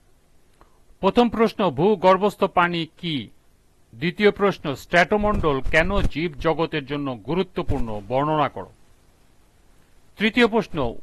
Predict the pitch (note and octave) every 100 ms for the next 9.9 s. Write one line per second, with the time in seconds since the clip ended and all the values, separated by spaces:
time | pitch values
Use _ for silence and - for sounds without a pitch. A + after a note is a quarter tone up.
0 | - D3 F#3 G#3 - F#3+ F#3+ F3+ D#3 F#3+
1 | - G3 F#3+ F3 D#3+ F#3 F3+ E3+ D3+ E3
2 | F3 F3+ F#3+ F#3 F3 - F#3+ F#3+ C3+ D3
3 | - G3 F3 E3 D3+ - - D#3 - -
4 | E3+ D#3+ C#3+ A#2+ - _ _ _ - B2
5 | C#3+ D#3+ D#3+ D3+ - C#3+ C3 A#2+ _ _
6 | D3 B2+ F#2+ - _ _ _ _ - C#3+
7 | D3+ D#3 A#2 G2 - _ _ _ _ -
8 | _ _ _ _ _ _ _ _ - E3
9 | G#3+ - G#3 - G3 E3+ - B2+